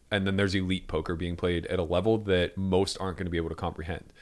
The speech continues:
And I think it's really critical to make that distinction because for far too long, there's been commentary by the masses that the only thing separating them from a Jason Koon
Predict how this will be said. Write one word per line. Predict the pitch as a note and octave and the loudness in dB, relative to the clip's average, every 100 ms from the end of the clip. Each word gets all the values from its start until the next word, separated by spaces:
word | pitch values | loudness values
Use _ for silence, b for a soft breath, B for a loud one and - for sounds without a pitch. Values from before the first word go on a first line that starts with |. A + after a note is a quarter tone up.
| b b b | b b b
And | B2+ | 8
I | |
think | C#3+ C#3+ | 8 8
it's | G#2+ | 4
really | G2 A#2 B2 | 0 2 2
critical | - A2+ G2+ F2+ E2+ | 2 0 0 -2 -8
to | - | -4
make | F2+ F#2 | -4 -2
that | E2+ | -4
distinction | E2 - F2 - - - b b b | -4 -6 -6 -8 -14 -18 b b b
because | G#2+ A2 G#2 | 0 2 2
for | A2 | -4
far | - A#2+ C3+ | 0 4 6
too | - E3+ | 4 0
long, | A2+ G2 B2+ E3+ b b b b - | 0 0 0 -4 b b b b 2
there's | A#2+ A2+ | 4 4
been | A#2 G#2 G2 - - | 2 0 -4 -10 -8
commentary | - C#3 C3 A2 G2 F2 E2+ - b b - | 2 4 4 0 0 0 -2 -6 b b 2
by | G#2 | 4
the | G#2+ | 4
masses | G#2 A#2+ A#2+ - A#1+ - - b b - | 4 4 4 0 -8 -10 -14 b b -4
that | G#2+ G#2 | 0 4
the | A2+ | 6
only | B2 B2+ | 6 4
thing | A#2 | 2
separating | - A#2 A#2 A2 G2 | 4 4 6 4 4
them | G2+ G2+ | 2 2
from | F#2+ G2 | 0 -2
a | |
Jason | F#2 G2 G2 G2+ | 2 2 2 -2
Koon | - G2+ F#2+ | -2 -2 -2